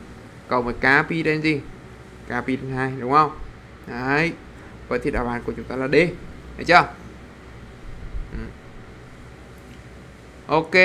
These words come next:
nha. Câu năm. Câu năm tương tự các em ạ. Câu năm tương tự nha. Có tán đúng không? Có tán lại tiếp tục đặt cô ta. Được chưa?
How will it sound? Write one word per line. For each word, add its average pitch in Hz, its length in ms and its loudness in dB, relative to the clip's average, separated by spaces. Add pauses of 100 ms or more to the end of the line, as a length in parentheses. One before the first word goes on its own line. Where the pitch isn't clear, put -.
(120)
nha. 196 400 10 (480)
Câu 170 120 4
năm. 185 300 8 (680)
Câu 135 80 -2
năm 147 280 2
tương 196 200 6
tự 165 240 8
các 135 100 4
em 147 100 4
ạ. 165 140 4 (720)
Câu 123 80 -2
năm 139 160 -2 (180)
tương 175 200 0
tự 139 340 4
nha. 151 240 4 (640)
Có 143 80 4
tán 185 380 10
đúng 190 120 4
không? 175 360 4
Có 139 140 -2
tán 160 240 2
lại 165 80 2
tiếp 214 260 4
tục 180 240 6
đặt 151 160 4 (140)
cô 160 160 2
ta. 170 220 6 (680)
Được 123 120 -4
chưa? 143 220 6